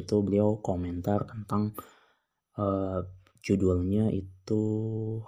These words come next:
kalau bisa ditambahin. Nah, apa saya nanya, "Kalau misalnya ada unsur P A I-nya itu kira-kira jadi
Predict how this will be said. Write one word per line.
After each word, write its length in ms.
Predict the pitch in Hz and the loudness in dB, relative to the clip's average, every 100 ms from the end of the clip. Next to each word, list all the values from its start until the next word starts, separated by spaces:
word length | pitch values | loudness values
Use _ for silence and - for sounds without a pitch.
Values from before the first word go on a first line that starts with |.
| - | -6
kalau 180 | 95 90 | -2 0
bisa 240 | 87 - 98 | 0 0 0
ditambahin. 720 | 90 95 95 107 104 104 104 | 0 -2 0 4 6 6 4
Nah, 100 | 95 95 | -4 -2
apa 140 | 98 92 | 0 0
saya 240 | 98 92 | -2 -2
nanya, 400 | 92 92 92 92 - - - _ _ _ _ - | 0 0 -2 -4 -8 -20 -20 _ _ _ _ -6
"Kalau 240 | - 95 95 | 2 2 2
misalnya 640 | 95 - 95 92 95 92 | -2 -4 -4 -2 -4 -6
ada 160 | 101 95 | 0 0
unsur 320 | 92 - - | 0 -2 0
P 80 | 98 | 2
A 80 | |
I-nya 240 | 90 92 117 | 2 4 4
itu 140 | - | 4
kira-kira 320 | - 117 107 110 | 2 2 4 6
jadi 240 | 104 90 | 6 4